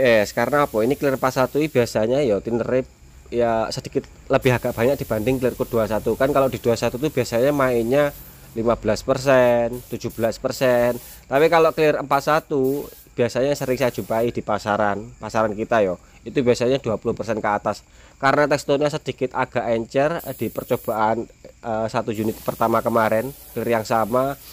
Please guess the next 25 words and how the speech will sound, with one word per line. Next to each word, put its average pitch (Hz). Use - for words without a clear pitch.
itu 156
saya 143
coba 131
dua 113
puluh 123
persen, 127
ternyata 131
clearnya 127
masih 123
ringan 131
untuk 113
ditembak. 104
Dan, 151
eh, 143
ditembak 139
mode 147
one 131
visit 135
aplikasi, 135
jadi 131
tanpa 123
jeda, 107
satu 110
kali 104
proses, 123